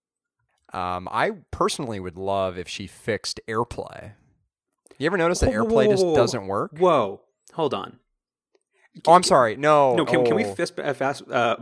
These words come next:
Speaker 2: or have our listeners reference, like, four episodes ago when I complained about AirPlay and you said there's nothing wrong with it?
Speaker 1: So,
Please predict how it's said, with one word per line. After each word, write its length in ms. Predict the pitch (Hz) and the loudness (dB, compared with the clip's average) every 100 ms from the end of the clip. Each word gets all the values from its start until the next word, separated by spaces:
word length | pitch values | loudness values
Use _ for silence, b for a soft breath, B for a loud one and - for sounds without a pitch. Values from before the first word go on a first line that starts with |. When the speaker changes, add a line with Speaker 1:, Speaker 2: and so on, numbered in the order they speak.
| 123 | -6
Speaker 2:
or 280 | 139 123 127 | -4 -4 -6
have 200 | - 131 | -4 -2
our 80 | 127 | -2
listeners 380 | 110 107 113 - | -4 -6 -8 -6
reference, 340 | 104 - 104 | -8 -8 -8
like, 140 | 110 - | -8 -10
four 240 | - 104 | -4 -4
episodes 320 | 104 - 110 | -4 -6 -6
ago 180 | 117 110 | -4 -4
when 100 | 104 | -4
I 60 | 104 | -8
complained 300 | 123 123 113 | -6 -6 -4
about 180 | 120 117 | -6 -4
AirPlay 320 | 117 123 120 | -6 -4 -4
and 80 | 107 | -4
you 80 | |
said 160 | - 113 | -6 -6
there's 140 | 104 | -6
nothing 260 | 113 110 104 | -8 -6 -6
wrong 160 | 101 110 | -6 -8
with 140 | 139 | -8
it? 160 | 160 - - - | -8 -12 -20 -8
Speaker 1:
So, 640 | - 123 113 107 101 | -2 0 0 0 -2